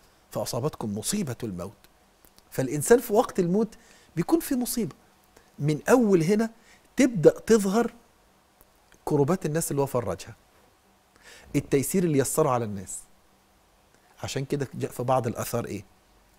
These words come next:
أن رجلا لما أقبل على الموت فقال: فإيه، ف-، ف-، فلما، فلما أقبل الموت وأولاده من حوله قال: "يا ليتها كانت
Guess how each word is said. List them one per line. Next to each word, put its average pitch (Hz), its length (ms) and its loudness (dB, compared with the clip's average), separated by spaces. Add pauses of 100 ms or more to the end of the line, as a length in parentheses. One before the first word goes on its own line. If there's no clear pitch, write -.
أن 117 120 -2
رجلا 127 360 0 (140)
لما 113 500 -8 (160)
أقبل 120 280 -4
على 104 180 -2
الموت 135 380 -4 (960)
فقال: 127 600 -2 (640)
فإيه، 131 320 -2
ف-، - 120 -10
ف-، 117 200 -8
فلما، 127 800 -2 (280)
فلما 151 360 0
أقبل 131 220 0
الموت 131 280 -2
وأولاده 123 380 0
من 120 120 -6
حوله 107 460 -4 (1000)
قال: 143 180 2
"يا 143 160 0
ليتها 131 500 -2
كانت 120 400 -2